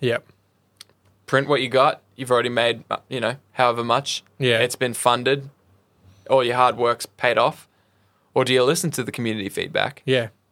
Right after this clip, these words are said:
Speaker 1: Which is what, which is what they did.
Speaker 2: Yeah. They cancelled,
Speaker 1: They
Speaker 2: they
Speaker 1: cancelled
Speaker 2: cancelled
Speaker 1: it. Yeah. Yep. And then they released it, like, two months later. They managed to figure out a way to save money,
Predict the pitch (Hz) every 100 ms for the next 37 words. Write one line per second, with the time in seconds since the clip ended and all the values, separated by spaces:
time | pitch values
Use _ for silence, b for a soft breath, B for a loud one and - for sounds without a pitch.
0 | _ _ _ _ 139 131 147 - 147 143
1 | 139 151 156 151 165 127 185 170 - -
2 | 123 151 160 160 143 127 - 135 170 202
3 | 139 117 117 143 170 147 143 151 - 143
4 | 139 143 143 139 139 151 - 139 - B
5 | B B B 131 120 - 156 143 139 151
6 | 147 120 165 _ _ _ _ _ 131 127
7 | 135 - 143 139 143 143 - 139 135 131
8 | 127 127 123 127 123 127 156 196